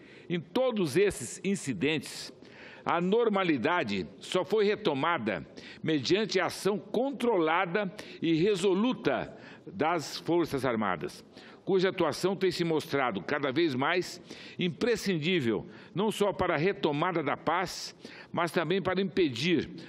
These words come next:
o avanço da criminalidade nos espaços mais vulneráveis do Estado brasileiro.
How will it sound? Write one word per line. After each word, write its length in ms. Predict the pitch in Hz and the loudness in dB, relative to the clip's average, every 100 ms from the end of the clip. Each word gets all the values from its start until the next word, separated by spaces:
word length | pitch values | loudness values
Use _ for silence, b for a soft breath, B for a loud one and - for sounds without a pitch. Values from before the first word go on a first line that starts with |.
| B | B
o 100 | 147 | -2
avanço 460 | 156 101 185 202 151 | -2 0 0 0 0
da 140 | 147 | -2
criminalidade 1000 | - 196 208 190 165 123 110 160 160 170 B B B | 0 -2 0 0 0 0 2 0 0 -4 B B B
nos 180 | 151 160 | -2 0
espaços 680 | 156 - 147 139 160 143 - B B | 0 0 0 0 -2 -8 -12 B B
mais 340 | 123 170 196 156 | -2 0 0 0
vulneráveis 880 | 190 185 151 160 151 110 87 - - B - | 2 2 2 2 2 0 -2 -8 -14 B -4
do 140 | 147 | -2
Estado 520 | 135 - 139 143 127 | -2 -2 0 0 0
brasileiro. 720 | 113 127 101 98 85 73 - | -2 -2 -2 -2 -2 -6 -12